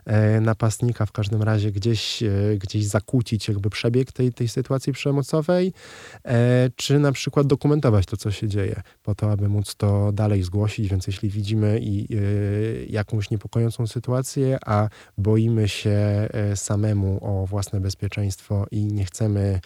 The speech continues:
e, wkraczać, no to można, e, można to wszystko nagrać, udokumentować i to też jest pomocne, e, żeby potem do tej sytuacji wrócić i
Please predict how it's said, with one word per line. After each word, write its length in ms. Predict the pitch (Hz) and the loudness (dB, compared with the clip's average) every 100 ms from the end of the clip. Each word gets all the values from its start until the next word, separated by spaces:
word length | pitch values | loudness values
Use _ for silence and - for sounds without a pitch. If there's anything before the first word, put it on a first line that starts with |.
| - - - - | -10 -20 -20 -8
e, 680 | 101 98 95 92 92 95 95 | -2 0 2 0 0 -2 -4
wkraczać, 600 | - - 101 165 208 - - - - - | -6 -4 -2 0 -2 -2 -12 -20 -14 -8
no 100 | 131 | -2
to 240 | 175 190 | 0 2
można, 840 | 123 123 120 131 135 135 135 131 131 117 113 | 2 0 0 -2 0 0 2 0 0 0 0
e, 60 | 113 | 0
można 300 | 117 117 113 | 0 -2 -2
to 120 | 107 | -4
wszystko 560 | - 113 - 107 107 104 - | -6 -8 -4 0 0 -2 -4
nagrać, 460 | 107 113 120 - | -2 0 0 -2
udokumentować 920 | 104 98 - 101 101 107 104 113 104 - | -4 -4 -2 -2 -2 -2 -2 -2 -4 -6
i 240 | 113 104 98 | -4 -4 -4
to 120 | 98 | -8
też 260 | - 107 - | -2 -2 0
jest 140 | 98 | -4
pomocne, 600 | - 98 101 - 110 107 - - - - 101 | -2 -2 -2 -2 -2 -2 -4 -16 -20 -6 0
e, 760 | 98 98 101 101 101 104 104 | 2 2 2 2 2 2 0
żeby 340 | 101 104 95 | 0 0 0
potem 260 | 98 110 101 | -2 -2 -2
do 100 | 101 | 0
tej 140 | 104 | -2
sytuacji 440 | 95 107 107 - 107 | -2 -2 -2 -2 -2
wrócić 640 | 95 98 - 107 101 - - | 0 -2 -2 -4 -4 -8 -4
i 320 | 98 95 | 0 2